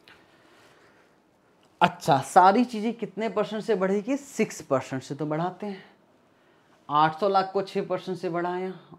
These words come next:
ऑपरेटिंग एक्सपेंसेस को छः परसेंट से बढ़ाया, डेप्रिसिएशन को भी छः परसेंट से बढ़ाया, लगेगा भाई कैपिटल एक्सपेंडिचर। तो ईबीआईटी आ गया।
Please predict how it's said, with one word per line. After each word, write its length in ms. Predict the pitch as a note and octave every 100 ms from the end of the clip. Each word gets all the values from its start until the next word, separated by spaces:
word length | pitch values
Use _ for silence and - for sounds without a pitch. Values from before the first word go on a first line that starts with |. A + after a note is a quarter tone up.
| -
ऑपरेटिंग 520 | C3+ C3+ D#3 D#3+ E3
एक्सपेंसेस 540 | D3+ - - E3 E3 E3+
को 120 | F#3+
छः 240 | F#3 - F3
परसेंट 360 | E3 E3 E3+
से 80 | E3+
बढ़ाया, 340 | D#3+ D#3 E3 E3
डेप्रिसिएशन 680 | C3 C3 G3+ G3 A3+ C4 B3+
को 100 | B3+
भी 80 | B3
छः 200 | G#3+ E3+
परसेंट 260 | C#3+ C#3
से 80 | C3+
बढ़ाया, 300 | A#2+ A2 G#2 - - - _ -
लगेगा 380 | C3+ C#3+ F3+ F#3
भाई 220 | F#3+ G#3
कैपिटल 440 | - D#3 E3 E3 E3+
एक्सपेंडिचर। 420 | E3 E3 E3+ E3 - - - -
तो 60 | -
ईबीआईटी 640 | F#3+ D3 C3+ A#2+ G#2+ G2+ -
आ 100 | G2+
गया। 320 | - -